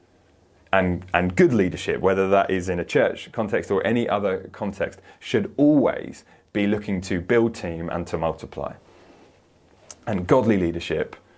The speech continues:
preaches the gospel. We've talked a lot in this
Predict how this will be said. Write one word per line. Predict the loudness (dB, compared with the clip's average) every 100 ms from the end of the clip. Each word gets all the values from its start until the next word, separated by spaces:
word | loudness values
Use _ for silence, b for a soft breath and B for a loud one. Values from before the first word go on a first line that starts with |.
| b b _
preaches | -2 -2 0 -2 -2 -8 b b b _
the | -2
gospel. | 0 -2 -6 -10 -10 -14 b b b b b b b b b b
We've | 4
talked | 6 6 6
a | 4
lot | 6 4 2
in | 0 2
this | 0 -2